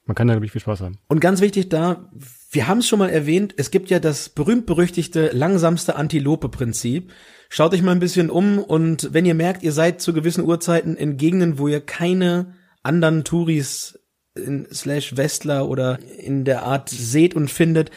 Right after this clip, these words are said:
Speaker 2: dann ist es meistens ein gutes Zeichen, dass ihr euch von dort mittelfristig entfernen solltet, weil es wirklich dann irgendwann ein bisschen gefährlich wird. Aber wer das Risiko sucht, ist auch da willkommen und wir sammeln gerne im Nachgang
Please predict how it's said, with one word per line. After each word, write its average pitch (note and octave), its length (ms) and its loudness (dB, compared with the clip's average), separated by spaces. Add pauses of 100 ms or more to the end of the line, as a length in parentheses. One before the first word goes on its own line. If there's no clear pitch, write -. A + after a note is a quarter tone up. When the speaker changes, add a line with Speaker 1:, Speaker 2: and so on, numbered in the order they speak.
(140)
Speaker 2:
dann C#3 140 2
ist D3+ 140 2
es D3 100 2
meistens D3+ 400 2
ein D3 80 -2
gutes D3+ 300 0
Zeichen, D3 340 0
dass C#3 220 0
ihr C3+ 320 2
euch C3+ 220 0
von B2+ 200 -4
dort C3 320 0 (320)
mittelfristig C#3+ 800 -2
entfernen B2+ 420 -2
solltet, A2 420 -4 (360)
weil C3 260 2
es C3+ 220 -4
wirklich C#3+ 320 -2
dann B2 220 0
irgendwann B2+ 520 -2 (220)
ein E3 60 -4
bisschen G3+ 200 2
gefährlich E3 560 0
wird. D#3+ 300 0
Aber C3 240 0
wer D#3 80 2
das C#3+ 120 0
Risiko E3+ 300 -2
sucht, D#3+ 220 -4
ist C#3 80 -6
auch C#3 80 -4
da C#3+ 200 0
willkommen C#3+ 340 -2
und C3+ 200 -6
wir B2 200 -4 (220)
sammeln A3 360 4
gerne F3+ 240 4
im F3 80 2
Nachgang D#3+ 600 0